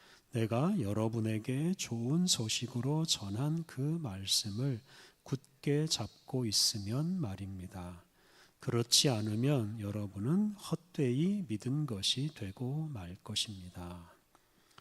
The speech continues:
네, 여기서 복음의 성격을 먼저 주목해야 하는데요. 일 절에 "전했던 복음"이란 구절이 나오고 또 "여러분도 복음을 전해받았으며"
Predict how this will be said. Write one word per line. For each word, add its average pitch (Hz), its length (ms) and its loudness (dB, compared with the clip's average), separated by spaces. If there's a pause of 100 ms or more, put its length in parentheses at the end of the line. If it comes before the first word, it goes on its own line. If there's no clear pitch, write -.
(800)
네, 87 140 -20 (200)
여기서 104 360 -4
복음의 139 480 2 (800)
성격을 135 640 0
먼저 98 320 -8
주목해야 104 580 -8
하는데요. 98 460 -12 (600)
일 127 180 2
절에 117 500 2
"전했던 143 880 2
복음"이란 98 1700 -6
구절이 98 400 -6
나오고 92 580 -2 (680)
또 104 180 -6
"여러분도 107 800 -2
복음을 120 560 0
전해받았으며" 101 1400 0